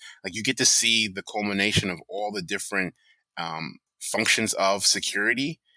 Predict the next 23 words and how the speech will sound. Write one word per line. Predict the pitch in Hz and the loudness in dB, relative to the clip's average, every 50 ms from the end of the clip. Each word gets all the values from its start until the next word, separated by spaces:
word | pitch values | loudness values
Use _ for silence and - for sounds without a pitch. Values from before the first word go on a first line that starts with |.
| _ - _ _ | _ -20 _ _
And | 110 110 101 | 0 2 2
then | 107 104 | 2 2
that | 104 107 107 - | 2 2 2 2
can | 110 104 | 2 2
also | 104 104 - - 104 95 | 2 0 0 -2 -4 -4
expose | 92 - - - 101 101 92 98 | -4 -6 -4 -4 -6 -4 -4 -6
you, | 98 | -4
okay, | - 107 95 | -2 -2 0
like, | 92 92 90 - | 0 -2 0 2
this | 143 - - | 2 2 2
is | 196 156 127 | 2 0 0
an | 117 - - | -2 0 2
area | 107 110 110 104 | 2 0 0 -2
where | 98 101 95 | -2 -2 0
I'm | 92 95 98 98 95 92 90 - _ - | 0 2 2 0 0 -2 -4 -4 _ -2
interested | 127 - 135 - - 95 90 | 0 0 0 0 0 0 0
in. | 92 92 90 90 - - - - - - | 0 0 0 -2 -6 -10 -16 -18 -14 -4
How | - 101 110 | 0 0 0
do | 113 101 | 2 2
I | 104 101 | 0 2
make | 95 98 98 - - | 2 2 0 2 2
that | 98 92 - | 0 0 0
transition? | - 95 87 85 82 85 92 - - - - - - | 0 -2 -2 -2 -2 -2 -2 -2 -2 -2 -6 -10 -14